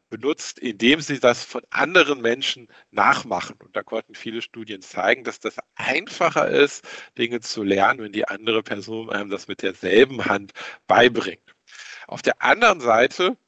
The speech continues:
kann das aber auch ein Vorteil sein, wenn man Dinge zum Beispiel überraschend macht. Wir wissen, zum Beispiel im Kampfsport gibt es deutlich mehr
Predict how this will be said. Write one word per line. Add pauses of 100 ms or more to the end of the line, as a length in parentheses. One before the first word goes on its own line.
(760)
kann
das
aber
auch
ein
Vorteil
sein,
wenn
man (360)
Dinge
zum
Beispiel (200)
überraschend
macht.
Wir
wissen, (220)
zum
Beispiel
im
Kampfsport
gibt
es
deutlich
mehr